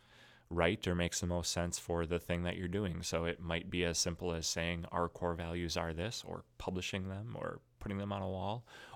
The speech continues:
or it might be thinking, uh, with them in mind, doing with them in mind. Um, and if everybody gets on that bus and starts thinking and doing and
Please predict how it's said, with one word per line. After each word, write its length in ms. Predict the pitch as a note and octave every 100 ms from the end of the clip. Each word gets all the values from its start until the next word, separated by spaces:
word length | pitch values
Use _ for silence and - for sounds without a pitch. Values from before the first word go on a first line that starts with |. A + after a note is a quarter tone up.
| -
or 160 | G2+
it 80 | G2
might 260 | F#2+ G2 F#2+
be 300 | G2 F#2+ F2+ - - -
thinking, 600 | - F#2+ F#2 F#2 E2+ E2 F2+ - _ - -
uh, 140 | E2
with 180 | E2 E2+
them 180 | F2 E2
in 100 | E2+
mind, 320 | F2 F#2 E2 D#2+
doing 400 | F#2 F#2 F2+ F2
with 140 | E2+ -
them 180 | F2 F2
in 100 | E2+
mind. 440 | E2+ F2 F2 F2 - - - - -
Um, 460 | E2 D#2+ E2 E2 D#2+ E2+ -
and 420 | E2 E2 D#2+ D#2+ - - _ _ _ _ -
if 340 | - - G2 A2+
everybody 460 | A2+ C3+ A2 G2 - - G2+
gets 260 | G#2 G#2 -
on 220 | G2 G2
that 240 | G2 F#2 G2
bus 360 | G#2+ G#2 -
and 280 | F#2 F2+ F2
starts 540 | - - F2 E2+ - -
thinking 360 | - F2+ - F2+
and 100 | E2+
doing 360 | F2+ F#2 F2+ F2
and 280 | E2+ E2